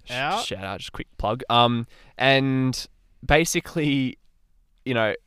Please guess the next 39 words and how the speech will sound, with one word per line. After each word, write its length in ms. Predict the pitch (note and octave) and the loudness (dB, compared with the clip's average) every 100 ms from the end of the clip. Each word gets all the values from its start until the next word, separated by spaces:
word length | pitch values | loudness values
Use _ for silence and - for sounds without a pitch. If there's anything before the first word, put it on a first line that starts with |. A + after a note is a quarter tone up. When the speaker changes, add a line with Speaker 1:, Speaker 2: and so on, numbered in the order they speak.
| _ _ | _ _
Speaker 1:
he 200 | C3+ D#3 | 0 4
offered 260 | D3 C#3 A#2+ | 6 4 -4
to 60 | G#2+ | -2
drive 280 | A2 G#2 | 0 0
it 80 | G2+ | 0
over 160 | G2+ G2+ | -2 -2
to 60 | |
my 200 | G#2 G#2 | -2 -2
place, 720 | G#2+ A2 G#2+ G#2 G#2 G#2 - - | -2 0 0 0 -2 -4 -6 -6
and 120 | F#2+ | -8
I 40 | |
was 80 | G#2 | -10
like, 80 | - - | -10 -8
"Look, 180 | C#4 | -8
man, 220 | - F2+ F#2+ | -6 -8 -6
I'm 140 | A3+ | -8
not 160 | F#4+ - | -8 -6
gonna, 320 | F#3 A2 D#2 _ - | -4 -4 -6 _ -10
I'm 100 | - | -4
not 120 | D4 | -4
gonna 280 | - G3 C3 A#2+ _ - | 0 0 0 -4 _ -12
take 260 | - F3 F#3 | -2 -2 -2
something 320 | - D#3+ C#3 | -4 -4 0
off 180 | B2 A#2+ | -2 -2
you 420 | A#2+ A2 F#2+ G2+ - _ _ - | -4 -4 -4 -8 -12 _ _ -6
and 160 | B2 A#2+ | -4 -4
expect 400 | A#2 - B2 - | -4 -2 -2 -2
you 60 | |
to 80 | A2 | -6
drive 300 | F#2+ G#2+ F#2 | -4 -4 -4
it 80 | F#2+ | -6
over 180 | F#2 F#2+ | -8 -10
here. 220 | - - | -12 -10
So 140 | - | 2
I'm 120 | C3 E3 | 4 6
gonna 140 | D#3 | 2
come 240 | C#3 B2+ | 0 -2
to 60 | A2+ | -2
get, 180 | G#2+ | -4